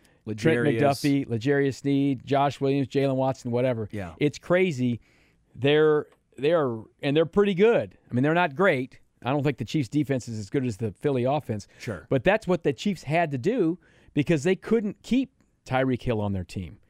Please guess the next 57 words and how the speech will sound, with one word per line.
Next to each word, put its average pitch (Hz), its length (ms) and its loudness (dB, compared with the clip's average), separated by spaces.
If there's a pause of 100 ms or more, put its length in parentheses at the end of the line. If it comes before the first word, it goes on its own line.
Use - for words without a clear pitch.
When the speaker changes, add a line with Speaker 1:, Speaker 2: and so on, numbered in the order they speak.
(460)
Speaker 1:
They 127 120 2
had 202 220 2
to 233 60 -2
go, 147 440 2
and 127 120 0
they 127 60 0
couldn't 240 240 -2
pay 196 220 0
Anthony 156 280 -2
Hitchens 127 340 -2
this 110 180 -6
money, 110 320 -2 (320)
so 139 140 -4
they 151 80 2
had 170 140 2
to 160 60 -2
go 156 200 4
draft 127 420 0
some 165 200 -2
young 170 200 -2
players, 190 460 -2 (120)
and 135 160 0
they 151 100 4
did 165 180 2
it 185 160 0
that 156 300 2
way. 101 360 -6 (480)
And 113 440 -2
I 127 100 2
think 165 160 0
it's 139 100 -2
pretty 147 220 -2
interesting 139 340 -2
to 113 60 -2
look 127 160 -2
at - 160 -10
how 123 200 0
those 120 320 0
kind 120 200 -4
of 95 100 -6
two 127 140 -6
sides 113 280 -4
of 101 40 -8
the 101 60 -8
ball 110 260 -4
are 107 80 -6
with 95 140 -12
these 92 160 -16
teams. 113 400 -10
Speaker 2:
And 143 160 -4
it's 131 100 -8
funny 165 240 -4
because 131 380 -6
both 139 300 -4
these 135 180 -6
two 135 140 -4
teams, 143 580 -10